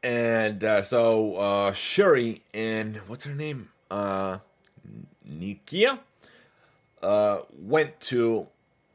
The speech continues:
Chicago to help bring her to Wakanda for her safety.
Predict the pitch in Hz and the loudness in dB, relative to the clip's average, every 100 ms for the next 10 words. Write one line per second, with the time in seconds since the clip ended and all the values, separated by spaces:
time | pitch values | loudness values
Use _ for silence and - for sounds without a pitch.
0 | _ - - 151 147 113 110 - _ - | _ -14 -6 0 2 2 0 -2 _ -12
1 | 110 101 117 - _ _ _ _ 101 101 | -10 -2 -2 -2 _ _ _ _ -6 -4
2 | 101 95 131 123 120 - - 101 101 208 | -2 -2 0 -2 -2 -6 -12 -12 0 2
3 | 233 - | 2 -2